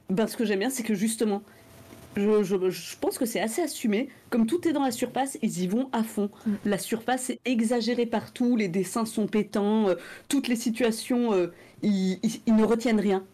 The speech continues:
Speaker 1: Et c'est un
Speaker 2: Ouais.
Speaker 1: truc que je trouve assez jouissif, moi, justement,
Speaker 2: <laughs>
Speaker 1: ce, ce côté très libéré de, bon, ben, euh, comme on n'a rien, euh, dans les calques, euh, en calque superposé, et cetera, en couche,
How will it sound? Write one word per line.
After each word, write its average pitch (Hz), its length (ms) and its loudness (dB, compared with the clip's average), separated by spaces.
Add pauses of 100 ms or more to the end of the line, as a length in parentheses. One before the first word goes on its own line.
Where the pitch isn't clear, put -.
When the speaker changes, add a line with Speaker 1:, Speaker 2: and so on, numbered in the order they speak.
Speaker 1:
Et 190 380 4
c'est 220 100 0
un 214 40 4
Speaker 2:
Ouais. 208 60 4
Speaker 1:
truc 302 140 0
que 302 80 -2
je 226 80 -4
trouve 285 160 -2
assez 262 220 -2
jouissif, 226 480 -2
moi, 196 140 2
justement, 214 480 2
Speaker 2:
<laughs> - 20 0
Speaker 1:
ce, 180 260 0
ce 190 140 -4
côté 214 260 -4
très 233 140 -2
libéré 220 400 2
de, 247 180 2 (400)
bon, 226 140 2
ben, 190 260 4
euh, 180 240 2
comme 220 260 2
on 214 60 2
n'a 196 140 2
rien, 233 420 0
euh, 190 160 2
dans 180 160 0
les 185 120 0
calques, 220 340 -2
euh, 175 400 -2 (340)
en 196 140 2
calque 226 420 2
superposé, 220 560 -2
et 208 80 -2
cetera, 202 360 -2
en 196 120 2
couche, 254 380 0